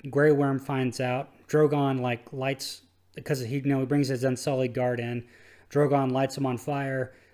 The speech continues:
Grey Worm and Jon fight to the death, either Grey Worm gets the upper hand and Drogon kills him, or Jon Snow kills Grey Worm, whichever one it is, and then takes the throne, and then, you know, you know, says they have their little council meeting, and then he gives it up to Bran or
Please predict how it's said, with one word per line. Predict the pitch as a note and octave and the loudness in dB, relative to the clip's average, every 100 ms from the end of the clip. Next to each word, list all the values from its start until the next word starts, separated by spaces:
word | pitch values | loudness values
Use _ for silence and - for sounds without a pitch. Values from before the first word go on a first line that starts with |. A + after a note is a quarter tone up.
| _ | _
Grey | - C#3+ | 2 4
Worm | C#3 C#3 C3 | 4 4 2
and | A#2+ A#2 A#2 | 0 -2 -2
Jon | C#3+ C#3+ C3+ | 0 2 0
fight | C3+ C3+ - | 0 -2 -2
to | |
the | B2 | -6
death, | A2+ E3 D#3+ D#3 - - - _ | -2 0 0 -2 -6 -20 -20 _
either | C#3 C3+ | 0 2
Grey | B2 D3 | 4 4
Worm | D3 D3 | 6 4
gets | D3+ - | 2 2
the | D3 | 0
upper | C#3+ | 0
hand | C3 C#3+ C3 | 2 2 2
and | |
Drogon | C3 C#3 B2+ A#2 | 0 0 0 -2
kills | C#3+ F#3 E3 | -2 -2 0
him, | E3+ D#3+ D3+ | 0 0 -2
or | C#3+ C3 B2 A#2 - _ | -2 0 0 -4 -10 _
Jon | C3 A#2+ | -6 -6
Snow | - D3+ C#3+ | -2 -2 0
kills | - C3+ B2+ - | 0 0 0 0
Grey | D#3 D#3+ | 0 2
Worm, | D#3 D#3 D3+ C#3+ | 0 0 0 -2
whichever | C3 C#3+ C3 | -2 -2 0
one | B2+ B2 | 0 0
it | B2 | 0
is, | C3+ B2+ - - - _ _ - | 0 -2 -6 -18 -20 _ _ -6
and | B2+ | -4
then | B2 | -2
takes | - C#3+ - | 0 0 -2
the | B2+ | -10
throne, | - D3 D3 C#3+ B2+ | -2 2 4 2 2
and | |
then, | B2+ A#2+ A2+ | 0 -2 -4
you | - | -6
know, | B2+ A#2+ - _ _ - _ - | -6 -6 -8 _ _ -20 _ -8
you | C3+ | -6
know, | B2 | -6
says | - A#2+ - - | -6 -10 -12 -8
they | C#3 | -2
have | C3 C#3 | 2 2
their | |
little | C3+ B2 | 2 0
council | - D3 C#3+ C3 | 0 -4 -2 -2
meeting, | B2+ B2+ | 0 0
and | A#2+ | 0
then | A#2+ | -2
he | B2+ | 0
gives | C3 A#2+ | 0 0
it | B2 | -4
up | B2 | -4
to | A#2 | -8
Bran | A2+ A#2 A#2+ | -6 -4 -4
or | A2 | -6